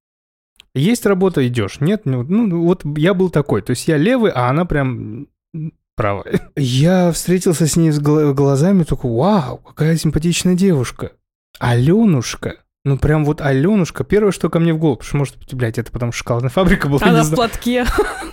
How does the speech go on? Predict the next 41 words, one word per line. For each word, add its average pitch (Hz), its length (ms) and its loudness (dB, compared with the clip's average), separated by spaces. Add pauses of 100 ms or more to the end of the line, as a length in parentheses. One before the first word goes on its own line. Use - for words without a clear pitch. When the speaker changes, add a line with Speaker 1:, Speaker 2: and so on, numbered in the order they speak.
(460)
Speaker 1:
Она 160 200 2
не 208 120 4
в - 80 -6
платке, 180 400 -2
она 170 260 0
в, 151 200 -10
м, 175 260 -10 (200)
как 175 220 -2
это 123 160 -6
называется? 104 640 -8
Такой 160 300 -2
чепчик, - 580 -2
который 135 240 -2
закрывает 147 400 -2
волосы. 214 500 0
Но, 135 80 -2
знаешь, 202 280 -2
вот 170 220 -2
из 175 240 0 (120)
С 170 240 0
С 156 200 -2
С - 180 -4
Р, 202 220 2
когда 139 400 -2
вот 143 220 -4
они 147 180 0
такие 147 300 -4
вот 123 160 -4 (180)
накрахмаленные, 151 920 0
ровные, 147 640 0
как 131 240 -4
вот 131 220 -4
у 143 120 0
медиков 131 540 0
почти. - 380 -8 (100)
И - 40 -2
вот 180 140 2
она 196 240 2
там 165 180 -2
что-то - 280 -6
там, 160 200 2